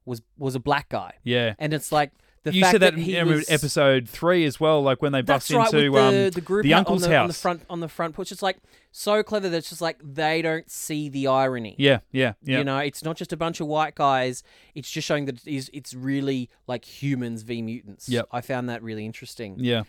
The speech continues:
Speaker 1: Um, I did wanna test your knowledge, though, uh,
Speaker 2: Mm-hmm.
Speaker 1: 'cause I noticed something. This is probably something that the, the geek in you would really, really love, is it did say it was two years ago when Blink was at the movies. And
Speaker 2: Mm.
Speaker 1: I paused it to have a look at the movie
Speaker 2: What was
Speaker 1: titles
Speaker 2: showing?
Speaker 1: that were
Speaker 2: Okay.
Speaker 1: up there. So there was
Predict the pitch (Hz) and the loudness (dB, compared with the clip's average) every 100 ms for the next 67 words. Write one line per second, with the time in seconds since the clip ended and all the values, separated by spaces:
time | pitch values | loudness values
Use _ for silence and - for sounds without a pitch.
0 | _ _ 131 147 160 165 190 277 381 - | _ _ -2 0 2 0 -2 -2 -2 -2
1 | 302 - 165 202 208 143 123 113 101 90 | -4 -2 -2 -2 -2 -4 -6 -10 -12 -14
2 | 82 135 165 147 127 120 143 147 175 175 | -16 -6 -2 0 0 2 4 2 0 0
3 | 185 202 - 190 170 208 - - 185 175 | 2 2 0 -2 -2 -6 -6 -6 -6 -8
4 | 151 143 143 135 143 123 131 135 135 139 | -8 -8 -10 -6 -6 -6 -8 -8 -6 -6
5 | 127 123 120 123 120 117 110 123 156 110 | -8 -8 -6 -6 -4 -6 -2 2 2 0
6 | - _ _ _ _ _ - 156 147 175 | -10 _ _ _ _ _ -6 -4 -4 -4
7 | 196 - 190 160 - - 160 135 135 127 | -2 0 0 -2 -6 -4 -2 -2 -4 -6
8 | 113 104 113 117 120 117 113 110 113 113 | -6 -6 -8 -8 -8 -8 -10 -10 -10 -10
9 | 104 98 - - - _ _ - 135 139 | -12 -16 -18 -18 -18 _ _ -6 -2 -2
10 | - - 180 208 208 135 90 - _ _ | -4 0 4 4 2 -6 -10 -14 _ _
11 | _ - 117 139 151 147 160 131 143 180 | _ -12 -4 -2 -2 -6 -8 -8 -2 -2
12 | 175 139 151 123 139 131 165 180 143 151 | 0 0 2 2 2 2 0 0 2 2
13 | 151 196 113 90 - - 151 147 151 147 | 2 0 -6 -10 -12 -2 0 0 0 0
14 | 135 127 | -2 -4